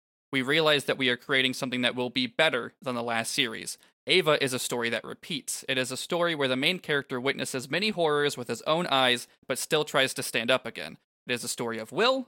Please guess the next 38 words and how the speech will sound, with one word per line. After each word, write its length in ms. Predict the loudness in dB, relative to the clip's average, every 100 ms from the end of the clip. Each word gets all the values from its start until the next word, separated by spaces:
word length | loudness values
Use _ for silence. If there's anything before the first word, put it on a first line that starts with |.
| -8
a 60 |
story 320 | -6 -2 -2
of 100 | -2
moving 260 | -2 -2 -2
forward, 500 | 0 0 2 2 0 -6
if 140 | -6 -2
only 280 | -4 -2 -2
just 260 | -2 -2
a 40 | -2
little. 380 | -2 -2 -6 _ _ _ _
It 100 | -2
is 140 | 0 0
a 60 |
story 340 | -2 0 2 2
of 80 | 0
fear, 400 | 0 2 2 0
where 120 | -2
someone 360 | -2 0 0 0
who 100 | 0
must, 320 | -2 -2 -6 _ _ _ _
yeah, 160 | 0 0
where 120 | 0
someone 320 | 0 0 0 0
who 80 |
must 240 | -2 -2 -2
face 200 | 0 0
indefinite 480 | 0 2 2 2 -2
solitude 640 | 0 2 4 2 -2 -8 -10 _
fears 240 | -4 -2 -2
reaching 300 | -4 -2 0
out 160 | 0
to 160 | 0 0
others, 380 | 2 2 -2 -8 _ -4
but 100 | 0
still 220 | 2 2
wants 300 | 2 0 -2
to 80 | -8
try. 380 | -6 -6 -8